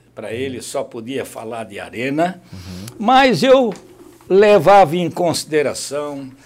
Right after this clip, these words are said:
Speaker 1: não deixava de convidar pros eventos, né?
Speaker 2: Certo.
Speaker 1: Ele era uma autoridade militar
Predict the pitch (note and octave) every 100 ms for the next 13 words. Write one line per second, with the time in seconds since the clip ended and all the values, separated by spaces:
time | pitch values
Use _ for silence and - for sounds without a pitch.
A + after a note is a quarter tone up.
0 | _ - G#3 G#3+ F#3 - F#3 F3 D#3 C#3
1 | - F3 C3+ C3 B2+ C#3+ - C3+ - C3
2 | F#2 E3 E3+ D#3 C#3 D#3 C#3+ - - -
3 | _ B2 D#3+ F3+ - F2+ F#2+ G#3+ G#3+ G3
4 | F#3+ F#3 F3+ E3 - F#3 E3 D#3+ E3+ D#3+
5 | E3 D#3+ D3 - G3 C3+ -